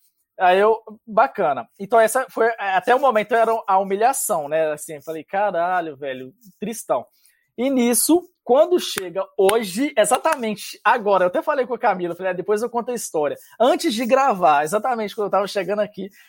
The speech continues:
o policial liga pro dono do, do lugar que eu trabalho e fala, porque é uma cidade que todo mundo se conhece, todo mundo. Falou, ah, eu acho, é,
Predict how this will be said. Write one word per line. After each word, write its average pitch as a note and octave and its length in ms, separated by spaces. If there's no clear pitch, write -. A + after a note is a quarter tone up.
o G3+ 60
policial A3 580
liga G#3+ 240
pro A#3 160
dono G#3+ 380
do, B3+ 300
do G3+ 100
lugar F3+ 260
que F3+ 80
eu E3+ 60
trabalho D#3 640
e A#3+ 80
fala, D3+ 420
porque - 140
é - 20
uma C#4+ 60
cidade - 180
que - 60
todo D4+ 140
mundo D#4 100
se - 80
conhece, C4 240
todo C#4 160
mundo. A#3 160
Falou, C4+ 180
ah, E4+ 160
eu A#3+ 100
acho, A#3+ 320
é, G3 380